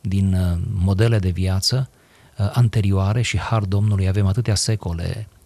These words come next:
scrise înainte de noi, în care se scria, nu? Uh, nu este fascinant? Sigur că este. Vei găsi uneori în viața reală personaje pe care le vei putea asocia cu ușurință cu personaje din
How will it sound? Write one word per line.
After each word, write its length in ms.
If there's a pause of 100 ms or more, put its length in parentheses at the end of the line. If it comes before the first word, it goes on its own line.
(180)
scrise 600
înainte 360
de 200
noi, 300
în 60
care 200
se 140
scria, 560
nu? 200 (420)
Uh, 140
nu 100
este 260
fascinant? 720
Sigur 360
că 140
este. 440 (540)
Vei 180
găsi 300
uneori 540
în 140
viața 340
reală 360
personaje 760
pe 140
care 180
le 100
vei 160
putea 280
asocia 460
cu 120
ușurință 640
cu 160
personaje 540
din 260